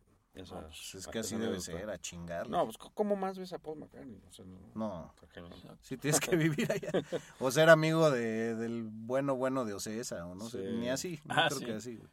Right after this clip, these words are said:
Speaker 1: Sí, está
Speaker 3: Pues,
Speaker 1: cañón.
Speaker 3: sí.
Speaker 2: O, o tra-, o ser ahí del Four Seasons, o no sé, güey.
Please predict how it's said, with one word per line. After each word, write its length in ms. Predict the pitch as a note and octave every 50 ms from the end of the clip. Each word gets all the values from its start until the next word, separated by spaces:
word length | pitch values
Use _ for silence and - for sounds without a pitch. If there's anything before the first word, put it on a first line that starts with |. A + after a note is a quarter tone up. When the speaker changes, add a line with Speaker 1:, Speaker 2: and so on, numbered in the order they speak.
| _ _ _
Speaker 1:
Sí, 120 | - - C3
está 220 | A#2 A2 - - G#2
Speaker 3:
Pues, 140 | - - F#2
Speaker 1:
cañón. 160 | F#2 F2+ F2+
Speaker 3:
sí. 320 | - - - A2 A2+ A2 _ _ _
Speaker 2:
O, 220 | - - G2+ G#2+ A2 G2+ G#2+
o 60 | A2
tra-, 180 | - - A2 -
o 120 | D3+ C#3
ser 180 | C3 D3+ D3+ D#3+
ahí 200 | E3 D#3+ D#3+ D#3+
del 180 | D#3 D3+ C#3 B2+
Four 180 | - C#3 C3+
Seasons, 500 | C3 - A2 A2 A#2+ - G#2+ F2 - - -
o 20 |
no 140 | - - A3 A#3
sé, 220 | - C#2+ C2+ -
güey. 140 | - - -